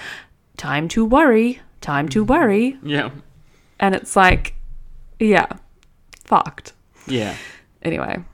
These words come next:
Speaker 1: But other than that, you know, representation of women across the board, we've only got Gwyneth Paltrow. There's not really any other
Speaker 2: Yeah.
Speaker 1: women, women in there except for victims.
Speaker 2: Yeah.
Speaker 1: No women of colour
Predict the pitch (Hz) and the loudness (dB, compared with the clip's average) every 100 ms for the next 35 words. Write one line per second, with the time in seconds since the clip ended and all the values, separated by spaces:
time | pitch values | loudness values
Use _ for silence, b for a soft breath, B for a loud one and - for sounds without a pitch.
0 | - _ _ - 214 - 320 370 294 196 | -20 _ _ 0 2 6 6 6 4 6
1 | 160 - - 214 170 143 - - 226 269 | 4 2 -4 0 2 0 -2 -2 -2 0
2 | 285 269 269 262 226 - 185 175 175 175 | -2 0 -2 -2 -4 2 4 4 0 -8
3 | - - _ _ _ - 175 170 160 160 | -14 -20 _ _ _ -2 0 2 0 -4
4 | - 156 - 170 156 160 151 147 147 - | -8 -8 -6 -6 -2 0 2 0 -2 -8
5 | _ _ _ _ _ _ - 175 180 202 | _ _ _ _ _ _ -4 -2 2 2
6 | 196 160 - - - 165 143 147 151 - | 4 2 2 -2 -8 -4 -4 -4 -6 -6
7 | - 143 156 - 160 147 147 143 143 143 | -8 -8 -6 -4 -2 -2 -4 -4 -4 -6
8 | 139 - 156 143 143 143 - - 139 160 | -8 -8 -8 -6 -6 -6 -6 -6 -8 -6
9 | 143 147 78 - 190 - B B 113 - | -8 -6 -6 -6 -6 -10 B B -8 -6
10 | 175 180 196 196 190 165 160 156 147 - | 0 4 4 4 0 0 0 0 -4 -4
11 | 147 143 139 170 | -2 0 0 -2